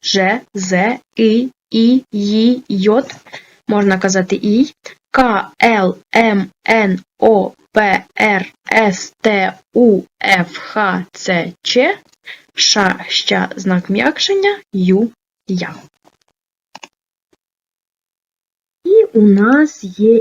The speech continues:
імена наших друзів. Щебетунчик, Читалочка, Гаджик і Родзинка. Давайте ви спробуєте записати в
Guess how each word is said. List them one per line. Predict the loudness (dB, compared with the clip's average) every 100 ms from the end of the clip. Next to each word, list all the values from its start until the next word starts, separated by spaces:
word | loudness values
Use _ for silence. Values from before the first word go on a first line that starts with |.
| 4
імена | 4 6 6 4 2 0
наших | -4 -4 0 2
друзів. | 4 4 4 0 -8
Щебетунчик, | -4 0 0 0 -2 0 0 -2 -4 -2
Читалочка, | -2 -2 -2 0 0 0 -2 0 -2 0
Гаджик | 0 2 2 2 2 0 0 2
і | 4 4
Родзинка. | 2 0 -2 0 2 2 0 -4 -12 -10 -10 -10 -6
Давайте | -2 0 2 2 2
ви | 2 0
спробуєте | -2 -2 2 4 4 0 0 0
записати | -2 -2 -4 -2 -2 -2 -2 -4 -4 -8 _
в | -14